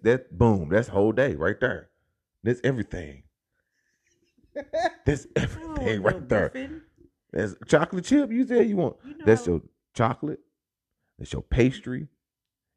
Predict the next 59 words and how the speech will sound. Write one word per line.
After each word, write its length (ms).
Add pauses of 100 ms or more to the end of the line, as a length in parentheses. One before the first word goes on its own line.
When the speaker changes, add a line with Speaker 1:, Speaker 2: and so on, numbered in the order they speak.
Speaker 1:
And 200
your 100
sugar. 480
Speaker 2:
You 100
know 60
I 60
like 180
my 120
crunch. 580 (2000)
Speaker 1:
See, 200
now, 160
see 180
what 60
I'm 40
talking 240
about? 200
Now 180
you 140
see 160
what 120
I'm 80
talking 280
about. 160
You 60
see 120
what 120
I 60
com-, 320
compromise. 840 (400)
Speaker 2:
<laughs> 400
Speaker 1:
She 160
add 260
more 140
stuff 260
on 140
top 300
of 60
that. 200 (520)
She 120
Speaker 2:
I 40
Speaker 1:
say 160
she 220
done, 440 (140)
but 100
she 120
said, 160
"Oh, 180
no, 200
well, 220
I 60
want 240
some 100
more 140
sprinkles 440
on 140
top 240
of 60
my, 140
uh, 420